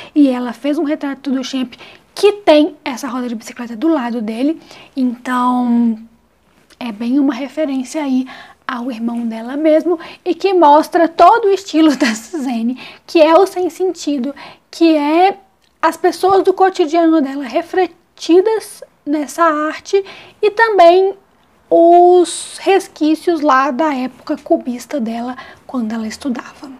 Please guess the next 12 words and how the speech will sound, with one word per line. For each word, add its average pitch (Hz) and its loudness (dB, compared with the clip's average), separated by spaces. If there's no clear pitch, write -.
Eu 349 0
espero 349 0
que - -10
vocês 339 -2
tenham 330 0
gostado 359 0
de - -16
conhecer 302 -6
Suzanne 285 -2
Duchamp, 330 -2
de 311 2
conhecer 320 -2